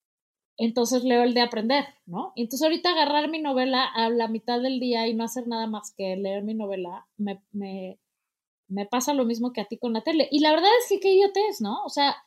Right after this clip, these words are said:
estamos muy deso-, este, acostumbrados a darnos espacios de respirar, como que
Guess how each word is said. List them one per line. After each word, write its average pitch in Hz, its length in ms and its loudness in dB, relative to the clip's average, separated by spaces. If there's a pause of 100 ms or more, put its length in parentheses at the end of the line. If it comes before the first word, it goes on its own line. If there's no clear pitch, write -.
(240)
estamos 359 400 -2
muy 359 180 -2
deso-, 339 320 -2 (360)
este, 220 260 -8
acostumbrados 233 880 -4
a 202 320 -6 (160)
darnos 233 420 -8
espacios 247 520 -6
de 226 100 -4
respirar, 220 640 -10 (300)
como 220 200 -6
que 233 300 -2